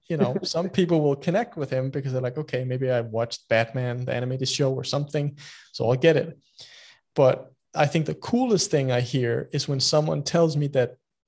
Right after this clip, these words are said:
Speaker 1: they either look like the I Am that they're buying, or
Speaker 2: Uh-huh.
Speaker 1: that someone they know looks like the I Am that they're buying. So there, there's, like, this real world connection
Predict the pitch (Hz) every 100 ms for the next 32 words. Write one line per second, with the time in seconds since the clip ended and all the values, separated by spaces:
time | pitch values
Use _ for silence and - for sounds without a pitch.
0 | _ _ _ _ _ _ - 143 127 135
1 | 160 135 120 113 113 127 - - - 170
2 | 165 - 175 185 185 190 185 185 180 185
3 | 196 202 202 _ _ _ 156 143 127 -
4 | - - - 135 131 131 127 127 135 135
5 | 123 110 113 _ _ 117 113 - 104 -
6 | 110 107 110 104 104 - 92 104 76 69
7 | 127 _ - 120 117 110 113 - 113 -
8 | 113 - - _ _ 131 120 139 143 131
9 | 120 123 123 117 110 110 - _ _ _
10 | - 139 127 - 127 117